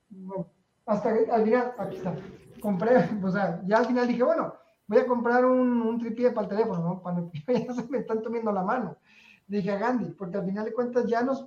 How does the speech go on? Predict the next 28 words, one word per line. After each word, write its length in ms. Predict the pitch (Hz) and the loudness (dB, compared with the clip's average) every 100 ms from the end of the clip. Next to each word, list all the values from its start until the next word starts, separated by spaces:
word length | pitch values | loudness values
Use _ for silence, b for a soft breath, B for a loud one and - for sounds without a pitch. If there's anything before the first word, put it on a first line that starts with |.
| - | -8
convertimos 600 | 202 185 175 220 277 233 | -6 -4 -4 -6 -6 -6
en 260 | 196 185 | -6 -4
la 140 | 175 180 | -2 -2
voz 600 | 175 247 370 415 - _ _ _ | 0 2 0 -2 -10 _ _ _
de 320 | 190 180 175 | -8 -4 -4
casi, 240 | 202 202 | -4 -4
casi 500 | 214 208 180 196 196 b b b _ _ | 0 0 0 -6 -8 b b b _ _
del, 480 | 180 175 185 180 180 | -6 -2 0 0 0
del 160 | 185 185 | 0 2
Nacional 540 | 185 185 185 190 196 | 0 0 -2 0 0
en 100 | 208 | -2
cuanto 240 | 202 185 175 | -2 -2 -2
a 40 | |
los 100 | 170 | -4
partidos, 480 | 175 170 160 147 143 | -4 -8 -6 -6 -4
¿no? 280 | 190 - - _ _ _ - | -4 -6 -12 _ _ _ 2
No 180 | 226 302 | 8 8
oficial, 640 | 311 226 202 185 247 214 | 6 -2 0 0 -2 -4
debo 160 | 190 | -6
decir, 200 | 165 147 165 | -6 -6 -4
no 140 | 202 | -2
oficial, 460 | 277 349 220 202 294 - _ | -2 -4 -6 -6 -8 -14 _
porque 200 | 170 170 | -16 -10
mi 60 | 165 | -4
amigo 260 | 175 208 | -2 -2
Thiago 300 | 208 202 196 202 | -2 -4 -2 -6
estuvo 240 | 185 180 | -6 -6
narrando, 500 | 175 170 160 170 - | -4 -4 -6 -8 -10